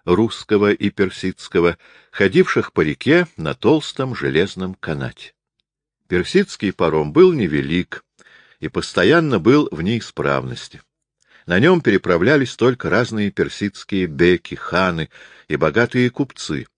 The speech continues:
Простой же народ и товары возились исключительно на русском пароме, отличавшемся своими большими размерами и чрезвычайно прочной конструкцией.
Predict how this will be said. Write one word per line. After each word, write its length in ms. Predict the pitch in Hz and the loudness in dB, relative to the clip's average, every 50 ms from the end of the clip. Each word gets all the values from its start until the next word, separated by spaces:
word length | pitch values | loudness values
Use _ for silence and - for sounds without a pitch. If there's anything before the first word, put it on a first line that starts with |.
| _ _ _ _ _ _ _ _ - | _ _ _ _ _ _ _ _ -6
Простой 440 | 73 73 - - - 156 170 170 | -6 -6 -6 -2 0 2 2 2
же 140 | 135 113 95 | 2 0 0
народ 380 | 82 78 73 71 69 65 - - | 0 0 0 0 -2 -4 -6 -8
и 80 | - 82 | -10 -8
товары 540 | - - 80 80 113 156 160 131 92 - - - - - - _ _ - | -4 -2 0 2 2 2 2 0 -2 -4 -6 -12 -20 -20 -20 _ _ -4
возились 540 | 78 78 78 - 113 156 156 156 139 - 117 | -2 -2 0 2 2 2 2 2 0 -4 -8
исключительно 920 | 101 - - - 151 135 - 120 135 131 143 131 123 123 123 120 120 107 - | -8 -8 -6 -6 -6 -4 -2 -4 -2 -2 -2 -4 -2 0 0 0 -2 -2 -4
на 180 | 92 101 120 | -4 -4 -2
русском 420 | 104 85 78 - - - 82 76 71 | -2 -2 -4 -6 -6 -6 -6 -6 -6
пароме, 460 | - - - 65 69 69 65 64 64 - - - - - _ | -6 -4 -2 0 0 -2 -2 -4 -8 -12 -18 -20 -20 -12 _
отличавшемся 960 | - 76 - 85 82 - - 107 104 101 - - 101 87 - - - 90 82 76 | -6 -4 -4 -4 -4 -2 0 0 0 0 -2 -4 -6 -6 -6 -2 0 0 0 0
своими 600 | - - 80 82 85 85 80 80 78 78 69 - _ - | -2 -2 0 2 2 2 2 0 0 -2 -4 -6 _ -14
большими 520 | 71 67 87 85 71 - - - 71 67 | -4 0 2 2 2 2 -2 -6 -6 -4
размерами 640 | 65 67 67 65 76 87 127 156 160 156 151 151 143 - - - - _ _ | -4 -4 -4 -4 -2 2 2 4 4 2 2 -2 -4 -8 -14 -20 -20 _ _
и 120 | - 80 - | -10 -8 -8
чрезвычайно 760 | - 80 76 - 71 69 65 - - 98 117 127 117 120 113 - _ | -4 -4 -4 -4 -4 -6 -6 -4 -2 0 0 0 -2 -4 -6 -8 _
прочной 560 | - - 69 73 82 - - - - 80 80 | -6 -2 0 0 0 -2 -4 -10 -12 -12 -12
конструкцией. 1000 | - - 80 73 69 - - - - 65 64 - - - - 58 57 58 58 - | -8 -8 -8 -8 -8 -12 -18 -14 -12 -12 -12 -12 -16 -16 -14 -12 -12 -14 -16 -20